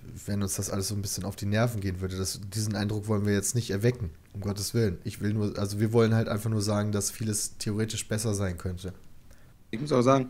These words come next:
Speaker 2: also die Zuschauer, also die neunundneunzig Komma neun Prozent der Zuschauer, die nerven halt überhaupt nicht. Die Organisation ist das, was mich stört. Ich wüsste aber leider auch nicht das Problem, wie man's besser machen kann, weil ich find's auf der einen Seite halt,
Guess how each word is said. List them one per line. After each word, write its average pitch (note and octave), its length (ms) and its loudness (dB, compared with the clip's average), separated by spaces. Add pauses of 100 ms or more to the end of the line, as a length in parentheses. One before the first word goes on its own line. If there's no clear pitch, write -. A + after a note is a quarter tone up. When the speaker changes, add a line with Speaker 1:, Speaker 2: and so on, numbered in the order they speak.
(140)
Speaker 2:
also A#2+ 120 4
die B2 60 6
Zuschauer, C3 580 6
also G#2+ 160 0
die G#2+ 80 2
neunundneunzig B2 380 4
Komma B2 120 6
neun B2 120 6
Prozent A#2+ 260 0
der A2+ 100 -2
Zuschauer, A#2 380 4
die G#2+ 120 0
nerven A2+ 260 2
halt G2+ 140 0
überhaupt F#2+ 360 0
nicht. F2 320 -4
Die G2+ 60 4
Organisation G#2 640 2
ist F2+ 160 -4
das, A2+ 240 0
was F#2 300 -6 (640)
mich A#2+ 240 2
stört. A#2 240 4
Ich G2 100 -2
wüsste C3+ 200 -2
aber A2+ 100 4
leider A#2 320 6
auch A#2 60 4
nicht A2+ 120 2
das A2+ 120 -4
Problem, A#2+ 260 0
wie A#2+ 60 2
man's G#2+ 160 0
besser A2 260 0
machen F#2 220 -2
kann, F#2+ 180 -4
weil G2 80 -2
ich F#2 80 -6
find's - 160 -6
auf - 80 -4
der G#2 140 -2
einen A#2 100 2
Seite A#2 180 2
halt, A2+ 140 0